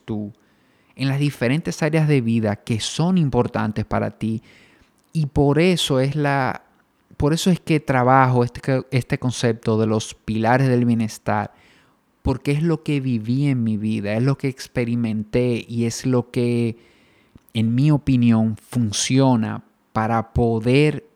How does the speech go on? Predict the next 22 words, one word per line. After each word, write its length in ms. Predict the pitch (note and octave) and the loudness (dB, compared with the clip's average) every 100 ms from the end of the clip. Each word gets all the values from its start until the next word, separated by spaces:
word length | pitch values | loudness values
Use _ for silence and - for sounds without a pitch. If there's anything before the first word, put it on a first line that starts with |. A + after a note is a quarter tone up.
| _ _ | _ _
gozar 680 | - A#2 A#2 G#2 - C#3 C3+ | -14 -4 -2 -2 -2 0 0
de 100 | A#2+ | 0
una 200 | A#2 A#2+ | 0 0
buena 300 | A#2 A#2 A2+ | 0 -2 -2
salud. 480 | - G#2 G2+ F#2+ G2 _ _ _ _ _ _ _ _ _ _ | -6 -8 -8 -10 -18 _ _ _ _ _ _ _ _ _ _
Construir 580 | - B2+ - C3 D#3 D#3+ - | -4 -4 -2 -2 0 -4 -6
hábitos 640 | F3 F#3 F3+ - D#3+ - | -4 -2 -2 0 0 -2
de 200 | C#3+ C3+ | -2 0
bienestar 720 | C3+ C3 A#2 - A#2+ A2+ A2+ | 2 2 -2 -2 -2 0 0
para, 460 | A2+ A#2 A#2+ A#2+ - | 0 0 0 -2 -8
y 140 | C#3+ C3 | -10 -8
que 120 | - | -4
el 60 | B2 | 0
resultado 880 | C3 - C#3+ C3 - E3+ G#2+ C#3 | 0 0 -2 0 -2 0 0 0
sea 560 | A2+ - A2 A2 G#2+ - _ _ _ _ | -2 -4 -2 -2 -2 -6 _ _ _ _
ese 240 | C3+ - | -8 -4
estado 480 | C#3+ - - - F#3 | -6 -6 -6 0 2
de 80 | C#3 | 2
salud 400 | - A#2 A2+ A2 | 0 -2 0 -2
que 140 | - | -4
estoy 240 | G#2 - A#2 | -6 0 0
buscando. 680 | A#2 G#2+ - G2+ G2 F#2+ | 0 -2 -4 -6 -6 -8